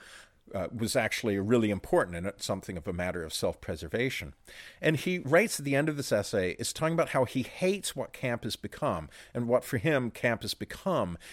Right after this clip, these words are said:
is exactly what you described, this kind of, like, this weightless irony or this, this self-protective stance of irony. He writes, "The worst thing that happened to camp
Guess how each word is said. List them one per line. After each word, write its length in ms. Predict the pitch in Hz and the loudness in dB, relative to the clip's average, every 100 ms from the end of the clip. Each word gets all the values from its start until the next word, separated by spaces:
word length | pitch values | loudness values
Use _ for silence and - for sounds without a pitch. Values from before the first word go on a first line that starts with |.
| - - | -18 -2
is 180 | 113 | 0
exactly 520 | 120 - 135 139 - 135 | 2 4 6 6 4 4
what 200 | 110 104 | 4 2
you 80 | |
described, 540 | 92 101 - 113 80 78 | -4 -4 0 0 0 -4
this 140 | 107 | -6
kind 320 | - 127 113 | -2 -2 0
of, 160 | 110 98 | 0 0
like, 160 | 92 87 - | -2 -2 -10
this 340 | 117 110 98 | -8 -4 -4
weightless 600 | 98 104 117 - 101 - | -2 2 0 0 -2 -2
irony 420 | 101 95 101 92 71 | -2 -2 -2 -2 -6
or 100 | 80 | -6
this, 300 | 92 - - - | -6 -8 -10 -6
this 120 | - | -4
self-protective 1000 | - - 95 - - 95 - 82 - 73 | 0 0 -2 -6 -10 -10 -10 -10 -10 -8
stance 460 | - 90 80 71 92 | -8 -6 -8 -8 -14
of 100 | - | -8
irony. 440 | 90 87 80 71 - - - - - | -4 -2 -4 -8 -14 -20 -20 -20 -6
He 140 | 165 | -2
writes, 560 | 147 156 156 - - - _ - - - | 6 8 6 2 -6 -8 _ -20 -8 0
"The 80 | |
worst 420 | 143 165 208 - - | 4 4 4 2 2
thing 220 | 180 147 | 2 2
that 140 | - | -2
happened 360 | - 131 113 107 | 2 0 2 -4
to 60 | |
camp 460 | - - 92 82 | -4 -2 -2 -2